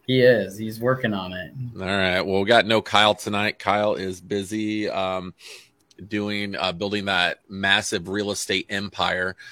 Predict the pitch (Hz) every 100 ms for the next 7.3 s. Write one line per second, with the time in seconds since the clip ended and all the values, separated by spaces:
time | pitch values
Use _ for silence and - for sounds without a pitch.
0 | - _ - 92 90 87 - _ _ _
1 | _ _ - _ - 95 95 - 120 143
2 | 123 104 104 - 110 101 98 92 113 95
3 | - _ 90 87 95 104 101 90 98 101
4 | 139 98 113 107 113 - 92 95 92 -
5 | - - _ _ 98 82 98 101 92 -
6 | 101 90 - _ 90 - 92 95 104 92
7 | 92 98